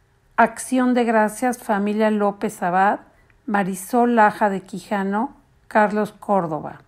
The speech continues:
Y por el cumpleaños del doctor Filiberto Fajardo Núñez, Fernanda y Federica Páez, Gloria Díez Lozano,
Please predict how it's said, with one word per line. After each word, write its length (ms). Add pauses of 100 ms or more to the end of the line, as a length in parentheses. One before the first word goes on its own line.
(880)
Y 80
por 220
el 120
cumpleaños 640
del 180
doctor 380
Filiberto 720
Fajardo 600
Núñez, 640 (520)
Fernanda 560
y 60
Federica 720
Páez, 560 (600)
Gloria 500
Díez 340
Lozano, 800